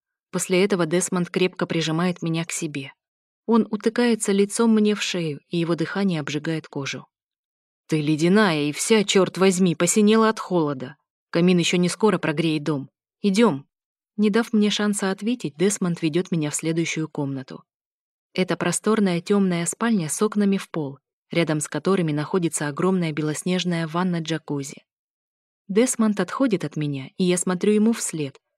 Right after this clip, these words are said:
наблюдая, как он открывает сначала один кран, потом другой. Пока льётся вода, Десмонд запрокидывает руки за голову и стягивает с себя промокшую футболку. Господи, какой же он горячий!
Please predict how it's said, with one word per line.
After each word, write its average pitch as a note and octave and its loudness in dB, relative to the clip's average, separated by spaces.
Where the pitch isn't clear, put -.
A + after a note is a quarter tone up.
наблюдая, E3 0
как E3 -4
он E3+ 0
открывает E3 -2
сначала D3+ -4
один F#3+ 0
кран, F#3+ -6
потом E3+ -2
другой. D3+ -4
Пока G#3 -2
льётся G#3 0
вода, G3+ 0
Десмонд G3 0
запрокидывает F3+ -2
руки G#3 0
за E3 -2
голову E3 -2
и C#3+ -4
стягивает E3+ -2
с - -4
себя D#3+ -4
промокшую D#3 -4
футболку. C#3+ -10
Господи, D#3 -4
какой A3+ 2
же B3 2
он A#3 4
горячий! G3+ 0